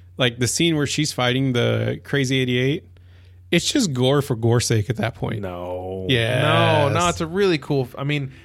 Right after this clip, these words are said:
Speaker 2: it's an homage. Honestly, dude, it's an homage
Speaker 1: I,
Speaker 2: to, to
Speaker 1: I get
Speaker 2: old
Speaker 1: it.
Speaker 2: kung fu slasher, like, you know,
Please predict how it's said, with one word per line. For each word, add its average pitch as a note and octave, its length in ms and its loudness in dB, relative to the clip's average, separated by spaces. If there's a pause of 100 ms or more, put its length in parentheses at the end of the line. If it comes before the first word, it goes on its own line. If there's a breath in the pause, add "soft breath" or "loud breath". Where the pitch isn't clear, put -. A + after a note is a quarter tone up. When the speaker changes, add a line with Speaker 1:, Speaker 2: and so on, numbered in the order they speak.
(140 loud breath)
Speaker 2:
it's D3+ 160 -2
an E3+ 80 -2
homage. F3 600 0
Honestly, D3 420 -4
dude, C3+ 200 0
it's C3 140 -4
an D3 60 -4
homage D3 380 0
Speaker 1:
I, C#3 80 2
Speaker 2:
to, F#2 260 -10 (180)
to C3 240 0
Speaker 1:
I A#2 40 0
get B2 360 4
Speaker 2:
old A2 100 2
Speaker 1:
it. - 100 -12 (260 loud breath)
Speaker 2:
kung D#3+ 300 0
fu D3+ 380 0
slasher, C3+ 540 -2
like, A2+ 380 -2
you B2+ 80 -4
know, A2 400 0